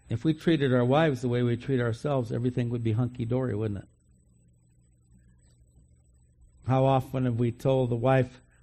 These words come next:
"Sorry, honey, we can't afford that," and then we go out and get something for ourselves, right? Five twenty-nine of Ephesians, "For no one ever hated his own flesh." Again, we know that there are some who have emotional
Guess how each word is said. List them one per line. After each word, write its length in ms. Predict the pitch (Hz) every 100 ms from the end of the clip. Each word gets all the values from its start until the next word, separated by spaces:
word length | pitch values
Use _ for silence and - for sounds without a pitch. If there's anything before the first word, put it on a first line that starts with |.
| -
"Sorry, 320 | - 147 170
honey, 200 | 147 143
we 140 | 139 135
can't 240 | 147 123
afford 360 | 113 156 160 131
that," 160 | 117
and 60 | 120
then 80 | 120
we 80 |
go 160 | 127 127
out 120 | 127
and 80 | 117
get 120 | 123
something 320 | 123 127 123
for 140 | 110 120
ourselves, 640 | 110 110 139 131 110 - _ - -
right? 220 | 110 123 - _ _ _ _ _ _ _ _ _ _ _ _ _ _ _ _ _ _ _ _ _ _ _ _ _ _
Five 300 | - 156 160
twenty-nine 460 | 156 151 147 151 156
of 100 | 131
Ephesians, 520 | 123 151 151 131 123
"For 140 | 143
no 160 | 143 165
one 160 | 175 165
ever 200 | 147 139
hated 340 | 170 202 165
his 160 | 151 151
own 200 | 160 151
flesh." 600 | 170 196 131 - - - _ _ _ _ _ _ _ _ _ _
Again, 280 | 151 151 185
we 100 | 175
know 180 | 170 170
that 180 | 175 170
there 160 | 156 151
are 40 |
some 300 | - 170 190
who 120 | 170
have 160 | 151 139
emotional 760 | 135 143 156 - 156 151 156